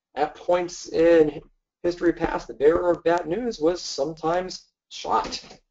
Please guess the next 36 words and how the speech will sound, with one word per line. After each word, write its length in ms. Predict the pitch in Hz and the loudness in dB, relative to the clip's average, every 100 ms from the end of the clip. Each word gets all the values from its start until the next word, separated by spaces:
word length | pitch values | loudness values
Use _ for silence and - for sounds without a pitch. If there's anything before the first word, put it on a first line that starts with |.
| _ _ _ _ - | _ _ _ _ -8
Uh, 420 | 123 123 123 123 | -4 -2 0 -2
uh, 440 | 127 - 127 127 135 | -4 -4 -4 -4 -8
so 380 | - - 139 147 | -6 2 2 2
no 140 | 120 143 | 2 2
one 160 | 196 | 2
wants 180 | 196 208 | 0 0
to 80 | 208 | 0
be 180 | 220 254 | -2 0
the 120 | 214 | -2
bearer 360 | 143 131 110 110 | 0 -2 -2 -4
of 100 | - | -6
bad 220 | 117 107 - | -6 -8 -10
news. 380 | 127 - - - _ - | -12 -12 -18 -20 _ 0
No 120 | 143 | 4
one 160 | 185 190 | 4 4
wants 180 | 202 | 0
to 100 | 196 | -2
be 140 | 170 190 | -6 -2
the 100 | 175 | 2
one 180 | 185 170 | 2 2
to 60 | |
point 360 | 156 - 180 180 | -4 -2 -2 0
out 180 | 185 175 | -2 -2
a 60 | |
flaw 640 | 165 - 156 175 165 120 117 | -2 2 6 6 6 4 2
or, 340 | 135 135 139 - - | 2 2 2 -2 -2
or 340 | 151 135 127 - | 2 2 0 -6
risk 480 | 123 147 190 - - | -4 0 0 -2 -6
saying 460 | - 143 143 143 | 0 2 2 0
there 180 | 143 131 | -2 -2
might 260 | 139 156 156 | 0 -2 0
be 120 | 151 | 0
a 60 | |
problem 460 | - - 156 196 160 | 0 0 -2 -2 -4
over 300 | 131 120 123 | -4 -2 -6
here, 560 | - - 113 117 170 | -8 -8 0 0 0